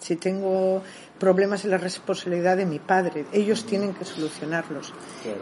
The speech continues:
Speaker 1: Cuando esto no está
Speaker 2: Y, y, y, y, y, y digamos que evolucionamos a esa edad probablemente sobreprotegidos.
Speaker 1: Sí. Cuando esto no está,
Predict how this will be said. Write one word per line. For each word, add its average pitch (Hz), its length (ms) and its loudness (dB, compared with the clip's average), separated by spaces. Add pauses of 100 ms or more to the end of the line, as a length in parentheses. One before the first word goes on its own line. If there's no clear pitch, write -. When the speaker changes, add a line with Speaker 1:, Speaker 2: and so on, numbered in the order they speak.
Speaker 1:
Cuando 214 240 4
esto 320 240 0
no 277 160 2
está 156 440 -2 (440)
Speaker 2:
Y, - 40 -10
y, 113 680 -6
y, 143 40 -4
y, 120 380 -6 (200)
y, 139 80 -6
y 117 360 -4
digamos 123 400 -4
que 127 340 -2 (480)
evolucionamos 120 720 -2
a 123 80 2
esa 120 220 -2
edad 123 400 0 (400)
probablemente 117 540 -2
sobreprotegidos. 104 1120 -8
Speaker 1:
Sí. - 240 -6 (720)
Cuando 208 240 0
esto 269 240 -2
no 254 100 0
está, - 460 -10